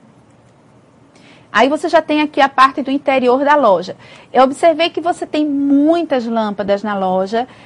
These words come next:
Ah, não, não deu pra identificar se elas possuem aletas, ou seja, se ela tem uma calha de alumínio por dentro. Ah, a maioria não são embutidas. Eu acho que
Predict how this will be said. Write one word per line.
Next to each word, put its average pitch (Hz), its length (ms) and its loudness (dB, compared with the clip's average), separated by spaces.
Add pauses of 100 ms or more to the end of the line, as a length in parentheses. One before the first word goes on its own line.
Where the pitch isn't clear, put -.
(180)
Ah, 233 240 4
não, 370 460 2
não 339 300 0
deu 311 180 2
pra 302 160 0
identificar 240 720 -2
se 233 100 -8
elas 247 240 0
possuem 262 520 -2
aletas, 214 520 -2
ou 226 80 -4
seja, 214 240 -6
se 214 100 -12
ela 233 160 2
tem 247 180 -6
uma 240 120 -4
calha 233 380 -2
de 214 80 -4
alumínio 226 520 -4
por 220 220 -6
dentro. 214 480 -6 (380)
Ah, 240 240 6
a - 20 4
maioria 294 400 4
não 285 140 0
são 285 200 -4
embutidas. 240 840 -2
Eu 240 100 2
acho 254 260 2
que 277 140 -6